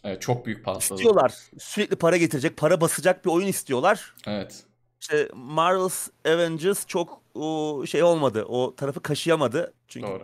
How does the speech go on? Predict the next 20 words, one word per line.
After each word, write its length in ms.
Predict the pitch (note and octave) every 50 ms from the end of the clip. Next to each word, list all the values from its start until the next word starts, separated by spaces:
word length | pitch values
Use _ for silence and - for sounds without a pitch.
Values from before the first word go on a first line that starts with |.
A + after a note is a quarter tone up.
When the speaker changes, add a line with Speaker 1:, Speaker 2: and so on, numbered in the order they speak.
| - _ -
Speaker 2:
büyük 180 | D3+ D#3+ - C#3
başarısızlıkla 800 | C3+ B2+ - B2 A2 G#2 - A2 G#2+ G#2 G2+ _ _ - A2+
sonuçlandı 480 | - - A2 A2 - - C3+ D3 F#3+ C4+
ama 100 | E4+ E4
Outriders'ın 800 | C4+ A3 G#3 - - E3 F3 F3+ - F3 D3 C#3 C3 B2 - C3+
üzerinden 400 | C3+ A#2+ C3+ C#3 D#3+ F#3+ A3 G#3
gitmek 280 | E3+ - - F3+ F3+ -
istiyorlar. 300 | - - F3+ D3 B2+ B2+
Her 120 | C#3 D3
ne 60 | D#3
kadar 140 | D3 C#3+ C#3+
oyun, 280 | - C3 C3+ C3+ C3+ B2+ - - _ _ _ _ _ _ _ _ -
e, 40 |
Marvel's 480 | A#2+ A#2+ B2 C3+ C3+ C3+ C3 C3+ C3 -
Avengers 420 | C3+ C#3 C3+ C3 B2 B2 B2 -
gibi 200 | - C3 A#2+ B2 C3 B2+ B2+ -
live 280 | B2 A#2+ B2+ B2+ C3 B2
service 380 | - - C3 C3 B2+ A#2+ -
olmasa 340 | C#3+ C#3+ C3 B2 - - A#2+
da 180 | F#3 A#3 C#4+